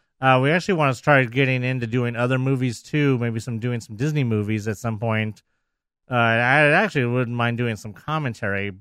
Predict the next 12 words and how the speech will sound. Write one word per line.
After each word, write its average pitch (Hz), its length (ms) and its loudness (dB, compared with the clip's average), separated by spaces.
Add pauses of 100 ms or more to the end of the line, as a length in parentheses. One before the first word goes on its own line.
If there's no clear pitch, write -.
(160)
at 117 140 -6
some 110 220 -10
point 104 240 -8
too. 135 160 -4
That 120 100 0
would 120 140 -2
be 104 100 -6
really 104 220 -4
fun. 101 440 -6 (480)
But 123 300 4
our 123 220 4
usual, 139 680 0